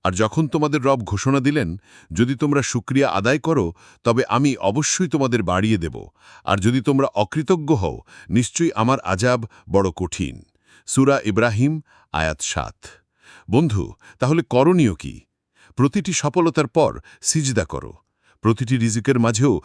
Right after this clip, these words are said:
শয়তানের ফাঁদ খুঁজো, আল্লাহর দিকে আরও বেশি ফিরে এসো,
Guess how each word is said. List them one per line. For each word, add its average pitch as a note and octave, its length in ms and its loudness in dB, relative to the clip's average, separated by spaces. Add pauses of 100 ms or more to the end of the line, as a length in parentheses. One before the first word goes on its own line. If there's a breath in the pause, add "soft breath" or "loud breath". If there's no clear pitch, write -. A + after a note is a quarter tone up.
(160 loud breath)
শয়তানের B2 500 0
ফাঁদ B2+ 340 -2
খুঁজো, C2 360 -8 (520 loud breath)
আল্লাহর G#2 280 2
দিকে F#2+ 240 -2
আরও G2 180 2
বেশি G2+ 260 0
ফিরে A#2 300 2
এসো, C3 300 -2